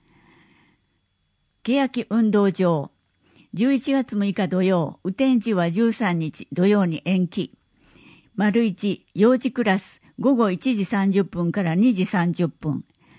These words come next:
丸二、児童クラス、二時五十分から三時五十分。親子で運動してみたい。そんな親子をエフシー東京のコーチがサポートします。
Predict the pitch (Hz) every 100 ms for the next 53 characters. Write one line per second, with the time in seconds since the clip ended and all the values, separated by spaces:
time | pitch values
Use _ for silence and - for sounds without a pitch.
0 | - - _ 185 214 220 214 208 - 143
1 | 185 254 262 262 247 196 - - _ -
2 | - 240 226 202 190 208 226 - 190 170
3 | 220 165 - 254 226 175 170 170 175 -
4 | - 139 - _ - _ _ _ _ _
5 | _ _ _ _ _ _ _ _ _ _
6 | - 269 277 247 208 185 208 247 240 254
7 | - 233 190 185 196 160 - _ - -
8 | - 269 262 269 247 214 175 170 156 156
9 | - - _ - 202 - 262 262 269 269
10 | 202 220 180 175 - 240 214 175 165 220
11 | 214 240 220 180 214 147 160 - -